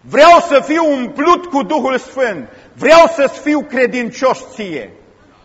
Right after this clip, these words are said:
Și dacă Dumnezeu va auzi aceste cuvinte din inima ta, astăzi,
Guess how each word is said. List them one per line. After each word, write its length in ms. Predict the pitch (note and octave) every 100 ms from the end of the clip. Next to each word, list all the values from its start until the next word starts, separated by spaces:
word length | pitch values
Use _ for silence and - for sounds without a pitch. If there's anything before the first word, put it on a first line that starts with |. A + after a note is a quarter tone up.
| _
Și 80 | _
dacă 240 | C#3+ D#3+
Dumnezeu 480 | D#3+ F3+ F3+ F3 B3
va 200 | G3+ F3
auzi 400 | D#3 D3+ E3+ G3+
aceste 380 | D3 F3+ - D3+
cuvinte 480 | - B2+ F3 E3 D3+
din 200 | C#3 C#3
inima 400 | D3 C3+ B2 A#2
ta, 260 | C3+ F#2+ _ _ _ _ _ _ _ _ _ _
astăzi, 580 | - - - - E2+